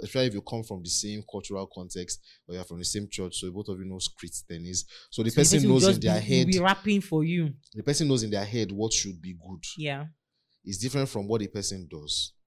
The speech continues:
Speaker 1: So you have to actually watch what the person is doing. And what, what, what to, what to watch for when someone, what, what, what to watch for in what people are doing are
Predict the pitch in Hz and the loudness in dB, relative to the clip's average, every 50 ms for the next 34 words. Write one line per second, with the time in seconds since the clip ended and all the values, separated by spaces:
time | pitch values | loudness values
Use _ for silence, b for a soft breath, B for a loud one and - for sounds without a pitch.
0 | _ - - - 117 120 147 175 - 120 - - 120 117 117 107 101 107 104 - | _ -10 -6 -4 0 0 0 0 0 -2 -2 -2 -2 -2 -2 -2 -2 -4 -4 -4
1 | - 101 92 90 - 101 95 - 104 95 87 80 80 82 80 87 85 82 80 76 | -6 -8 -8 -8 -8 -8 -8 -8 -8 -8 -12 -12 -14 -16 -16 -14 -14 -14 -14 -16
2 | 78 _ B B B B B B B B B B B - 107 110 113 107 131 160 | -18 _ B B B B B B B B B B B -6 -6 -4 -2 2 2 2
3 | 165 - - 156 165 - - 160 175 - - - - 98 - - 151 170 - - | 2 2 0 0 0 0 0 0 0 0 0 -4 -4 -6 -4 -2 -2 -2 -2 -4
4 | - - 113 107 104 110 120 117 - - - 101 90 87 85 _ _ _ _ _ | -8 -8 -6 -6 -4 -4 -4 -4 -6 -10 -10 -10 -12 -12 -12 _ _ _ _ _
5 | 101 113 120 110 101 - - 104 107 107 104 92 90 - - _ - - 71 87 | -8 -6 -6 -4 -4 -6 -6 -6 -8 -8 -8 -8 -10 -10 -12 _ -20 -20 -14 -8
6 | 104 113 110 - - _ _ _ - - 151 147 131 151 156 - - 110 101 98 | -6 -6 -6 -6 -12 _ _ _ -8 -6 -4 -2 0 -2 -2 -2 -4 -8 -6 -4
7 | 110 110 - - - 95 80 78 _ b b b b b b b - 95 98 110 | -4 -6 -6 -8 -12 -12 -14 -14 _ b b b b b b b -10 -6 -4 -4
8 | 110 107 92 104 95 87 82 80 85 110 117 104 90 85 85 90 - _ _ _ | -4 -4 -6 -6 -6 -6 -8 -10 -10 -8 -8 -6 -6 -8 -10 -14 -18 _ _ _
9 | _ _ _ _ _ _ - 98 95 90 90 90 87 | _ _ _ _ _ _ -12 -8 -8 -6 -6 -8 -10